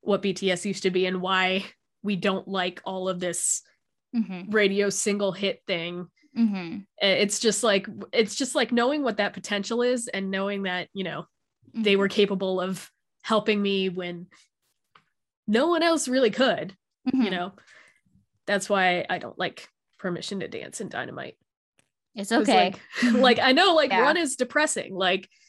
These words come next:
Speaker 2: Yeah.
Speaker 1: it's,
Speaker 2: It's a
Speaker 1: it's
Speaker 2: deep song.
Speaker 1: It is, and it's kind of about being trapped in, like, a toxic cycle of love, which is what I was in.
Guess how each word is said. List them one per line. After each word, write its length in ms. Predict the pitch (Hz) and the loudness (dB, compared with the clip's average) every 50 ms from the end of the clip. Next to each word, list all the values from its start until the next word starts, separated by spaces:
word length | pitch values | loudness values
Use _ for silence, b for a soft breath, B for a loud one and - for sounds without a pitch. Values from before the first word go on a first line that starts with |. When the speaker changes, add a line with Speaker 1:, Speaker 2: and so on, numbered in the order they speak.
| b | b
Speaker 2:
Yeah. 300 | 247 247 233 208 175 156 | -2 0 2 2 2 2
Speaker 1:
it's, 200 | 226 220 - - | 0 -2 -2 -10
Speaker 2:
It's 360 | - - - - - 294 - | -10 -10 -10 -2 -2 0 2
a 40 | 508 - | 4 2
Speaker 1:
it's 100 | 214 - | 2 2
Speaker 2:
deep 180 | 302 294 302 - | -2 -4 -4 -6
song. 640 | - - 330 302 330 339 311 240 220 226 233 233 - _ _ _ - | -8 -4 -2 -2 -2 -2 -2 -4 -4 -4 -8 -8 -10 _ _ _ 2
Speaker 1:
It 140 | - 277 294 | 2 4 4
is, 260 | 330 359 339 247 233 | 6 4 4 4 4
and 120 | 226 226 | 4 4
it's 140 | 247 233 233 | 4 2 2
kind 200 | - 247 269 277 | 2 2 2 2
of 60 | 269 | 4
about 320 | 269 254 214 214 220 214 214 | 2 4 4 4 4 2 2
being 340 | 233 233 220 220 214 - - | 0 -2 -2 -2 -4 -8 -10
trapped 420 | - - - 226 220 233 233 - - | -14 -4 -2 0 0 0 -2 -4 -4
in, 260 | 233 202 220 214 214 | -4 -2 -2 -4 -4
like, 280 | 208 214 202 196 196 | -4 -2 -4 -2 -4
a 40 | 208 | -6
toxic 400 | 202 - 208 202 202 - - 202 | -6 -2 -4 -4 -4 -4 -10 -8
cycle 400 | - - 220 202 196 196 202 180 175 | -6 -4 -2 -2 -2 -2 -2 -2 -2
of 120 | 160 170 | -2 -2
love, 420 | 175 202 247 277 - 180 - 180 | 0 0 2 2 0 0 -2 -8
which 220 | - 190 180 180 - | -8 -8 -8 -4 -4
is 180 | 196 185 185 | -4 -4 -4
what 180 | 185 175 180 180 | -4 -6 -4 -4
I 100 | 175 175 | -2 -4
was 220 | 175 175 180 175 175 | -4 -4 -6 -4 -4
in. 360 | 190 240 254 175 - - - | -4 -4 -4 -4 -6 -8 -14